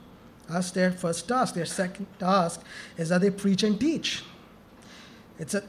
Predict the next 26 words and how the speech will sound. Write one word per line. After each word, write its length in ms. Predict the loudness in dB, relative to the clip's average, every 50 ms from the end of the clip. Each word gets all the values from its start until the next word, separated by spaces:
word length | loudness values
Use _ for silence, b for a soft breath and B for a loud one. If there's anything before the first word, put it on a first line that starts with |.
| -10
it's 200 | -12 -12 -2 0
a 40 | 0
very 380 | 0 2 2 4 6 6 8 6
basic 400 | 6 6 6 4 4 4 2 2
activity 500 | 2 0 4 6 6 6 6 6 4 4
of 200 | 4 4 2 0 0
elders, 460 | 2 2 4 4 4 4 4 2 -2 -6
preaching 440 | -2 0 2 2 4 4 4 4
and 160 | 4 4 4 4
teaching 320 | 4 2 4 4 4 4
the 80 | 4 4
word 240 | 4 6 6 6
of 160 | 6 4 2 2
God 300 | 2 2 2 2 0 0
to 60 | -2
the 100 | -2 -2
congregation. 800 | 0 2 4 4 6 4 4 4 2 2 2 2 2 2 0 B B B B B B B B
That 160 | 6 6 6
is 140 | 6 6 8
why 140 | 6 8
they 120 | 8 8 6
must 240 | 6 4 4 2 2
be 240 | 2 2 2 0 -6 -8 -4
able 480 | 0 2 4 4 6 6 8 8 8 6
to 120 | 4 0
teach. 600 | -2 0 2 4 4 4 4 2 -2 -4 -4 -6